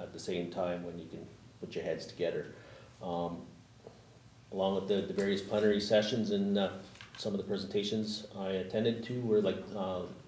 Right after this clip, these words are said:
municipal liability issues, H R topics, um, age-friendly, um, presentations, along with, uh, having some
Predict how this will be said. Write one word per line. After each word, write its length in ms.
municipal 380
liability 580
issues, 540
H 240
R 120
topics, 840
um, 220
age-friendly, 800
um, 420
presentations, 720
along 400
with, 240
uh, 200
having 300
some 340